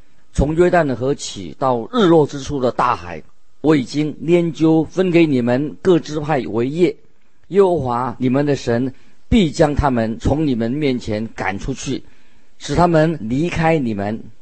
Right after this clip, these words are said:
你们就必得他们的地为业，正如耶和华你们的神所应许的。所以你们要大大壮胆，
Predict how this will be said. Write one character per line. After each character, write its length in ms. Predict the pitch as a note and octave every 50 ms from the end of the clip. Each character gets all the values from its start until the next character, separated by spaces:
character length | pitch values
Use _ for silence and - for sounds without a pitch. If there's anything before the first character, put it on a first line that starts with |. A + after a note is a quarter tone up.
| - - - - - - -
你 100 | - A#2+
们 260 | A#2 C3 C3+ C#3+ C#3+
就 220 | - F#3 F3 D#3
必 340 | C3+ - - - A3 F#3+ D3+
得 220 | B2+ - B2 B2 B2+
他 220 | - - C#3 C#3
们 160 | C3 B2+ C3
的 120 | B2 B2+ A#2+
地 380 | - - - A3 F3+ C#3+ - -
为 180 | G2 A2+ A#2 B2+
业， 340 | C#3 D#3+ F3 D#3 A2+ - - - - - - - - - - -
正 200 | - - B3 G3+
如 260 | F#3 D#3+ C3+ C3+ D3 D#3
耶 120 | D#3 E3
和 140 | D#3+ D#3+ D3+
华 400 | A#2 G#2+ G2+ G2 F#2+ A#2 - - -
你 100 | A2+ A2
们 160 | G#2+ B2 C3+
的 100 | C#3 B2
神 260 | - - A2 A2+ B2
所 180 | A#2 - G2 E2+
应 160 | - D3+ C#3 B2
许 220 | - - - F2+
的。 180 | E2 E2+ F#2 - - _ _ _ _ - - -
所 240 | - - D3 D#3 F3+
以 280 | D#3 C3+ C3 C3 B2 - - -
你 80 | - A#2
们 120 | C3 C#3+
要 200 | D3 C#3+ C3+ C3 -
大 260 | - D#3+ D#3+ C#3 D3
大 200 | C#3 D3+ C3+ B2+
壮 260 | - - - C3+ A#2+
胆， 260 | G#2 F#2+ F#2+ E2+ D#2+